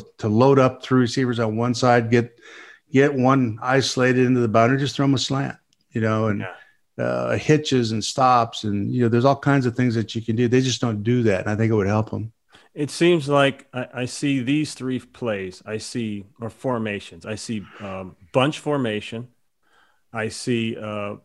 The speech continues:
Speaker 2: bootleg, play action bootleg, a lot of times off of that f-, bunch formation. Uh, what else do I see? Um,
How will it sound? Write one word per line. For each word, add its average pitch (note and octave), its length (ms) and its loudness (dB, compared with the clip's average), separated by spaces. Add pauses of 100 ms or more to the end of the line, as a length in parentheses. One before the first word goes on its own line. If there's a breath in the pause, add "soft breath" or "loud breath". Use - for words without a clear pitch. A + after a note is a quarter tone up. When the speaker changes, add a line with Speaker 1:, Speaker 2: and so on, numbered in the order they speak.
Speaker 2:
bootleg, C3 920 0 (360)
play C3+ 200 2
action C3+ 320 0
bootleg, A2+ 720 -2 (640)
a G#2 40 -10
lot A2+ 140 0
of A2+ 60 -6
times A#2 280 -4
off A#2 220 2
of A2 100 -4
that G2+ 220 -4
f-, - 180 -20 (440)
bunch G#2+ 220 -6
formation. G2+ 720 -10 (680)
Uh, G2+ 420 -6
what A#2+ 240 -2
else A#2 240 -4
do A2 100 -6
I G#2 80 -6
see? G2 520 -12 (120)
Um, G2 640 -12